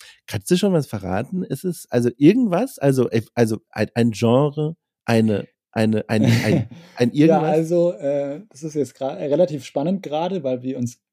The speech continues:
Speaker 2: gerade um, äh, eine Prototypenförderung bemühen.
Speaker 1: Oh ja.
Speaker 2: Also die Einträge sind eingereicht und wir gucken mal, wie das jetzt klappt.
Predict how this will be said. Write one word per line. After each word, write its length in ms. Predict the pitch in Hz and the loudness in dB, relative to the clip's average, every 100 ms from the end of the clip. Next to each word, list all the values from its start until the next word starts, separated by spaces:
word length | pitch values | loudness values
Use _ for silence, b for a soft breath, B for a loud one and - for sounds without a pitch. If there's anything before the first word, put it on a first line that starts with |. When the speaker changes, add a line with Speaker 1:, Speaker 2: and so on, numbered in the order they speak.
| _ - | _ -4
Speaker 2:
gerade 480 | 131 117 123 127 135 | -2 0 0 -2 0
um, 340 | 120 120 123 | 2 2 2
äh, 280 | 123 113 117 | -2 -2 -2
eine 220 | 120 113 | -2 -4
Prototypenförderung 1120 | 117 151 175 - 160 135 - 151 156 160 156 _ _ _ | 0 0 0 -4 -16 -16 -8 -6 -6 -6 -10 _ _ _
bemühen. 580 | 147 156 180 220 254 285 - | -2 2 6 8 6 2 -4
Speaker 1:
Oh 160 | 214 302 | 2 2
ja. 260 | 147 92 _ - | 2 -2 _ -6
Speaker 2:
Also 220 | 123 120 | -2 0
die 200 | 117 117 | 2 2
Einträge 400 | 123 127 139 120 | 2 0 0 -2
sind 120 | 117 | -2
eingereicht 640 | 127 131 151 165 175 - - | 0 -2 -2 -4 -6 -8 -2
und 220 | 120 - | -2 0
wir 100 | 113 | -2
gucken 260 | - 131 117 | -2 2 4
mal, 380 | 113 110 110 117 | 4 2 -2 -6
wie 120 | - | -8
das 120 | 117 117 | -8 -8
jetzt 240 | 120 - | -16 -12
klappt. 400 | 135 147 _ | -10 -10 _